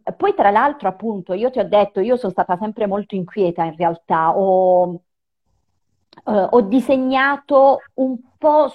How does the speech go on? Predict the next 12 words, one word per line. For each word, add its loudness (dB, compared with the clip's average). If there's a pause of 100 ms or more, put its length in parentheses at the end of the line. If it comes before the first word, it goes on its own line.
su -8 (160)
tutti -4
i -4
supporti -2
che -2
ho -6
trovato, 0 (380)
tanto 0
che 4
appunto -4 (520)
io 2
all'inizio -2